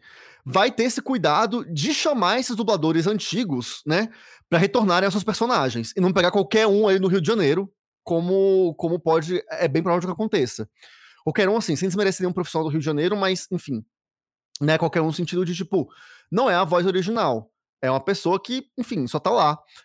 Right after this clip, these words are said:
é, fazer um trabalho dela, mas não tem vínculo com aquele personagem. É, então teremos, teremos uma nova troca. É, e se convidasse, convidando os dubladores originais,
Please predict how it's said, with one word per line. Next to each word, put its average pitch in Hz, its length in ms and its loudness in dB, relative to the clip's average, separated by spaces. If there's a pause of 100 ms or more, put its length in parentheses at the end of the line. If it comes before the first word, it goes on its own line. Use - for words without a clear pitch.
(180)
é, 160 140 4
fazer 160 220 0
um - 20 -2
trabalho 165 320 0
dela, 156 260 2
mas 165 220 -2
não 170 320 -2
tem 175 200 -2
vínculo 165 320 -2
com 156 40 -4
aquele 175 160 -6
personagem. 131 640 -2 (580)
É, 131 400 4
então 151 160 0
teremos, 160 300 0
teremos 170 260 0
uma 185 60 2
nova 175 180 0
troca. 131 460 -2 (540)
É, 147 680 4 (180)
e 254 280 0 (100)
se - 240 -2
convidasse, 190 1000 -2 (280)
convidando 190 800 0 (680)
os 165 240 0
dubladores 156 260 0
originais, 139 540 0